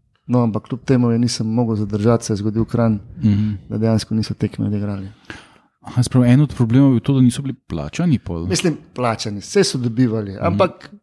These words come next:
Speaker 1: malo se je začelo, eh, zgodba, ni bilo veliko zaostanka,
Speaker 2: Mhm.
Speaker 1: ampak
Speaker 2: Mhm.
Speaker 1: vseeno druga liga je bila finančno kar velik zalogaj za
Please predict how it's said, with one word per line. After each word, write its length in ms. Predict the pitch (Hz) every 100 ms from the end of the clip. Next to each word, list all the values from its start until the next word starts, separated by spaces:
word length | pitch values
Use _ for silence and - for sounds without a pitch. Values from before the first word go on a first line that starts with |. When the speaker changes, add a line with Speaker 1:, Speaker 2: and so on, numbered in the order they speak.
| _ -
Speaker 1:
malo 320 | 185 175 156
se 140 | 151
je 40 | 135
začelo, 360 | 135 - 143 123 113
eh, 360 | - 113 110 104 - - - _
zgodba, 760 | - 113 139 123 120 117 110 - - - - -
ni 260 | - 156
bilo 180 | 143 135
veliko 340 | 117 131 127 107
zaostanka, 560 | 104 - 120 113 101
Speaker 2:
Mhm. 40 | 104
Speaker 1:
ampak 200 | 104 107
Speaker 2:
Mhm. 360 | 104 104 98
Speaker 1:
vseeno 300 | - 185 160
druga 200 | 131 147
liga 200 | 139 151
je 60 | 127
bila 140 | 127
finančno 520 | 131 120 131 127 - 107
kar 160 | 135
velik 280 | 117 117 104
zalogaj 440 | 98 101 101 110
za 140 | 95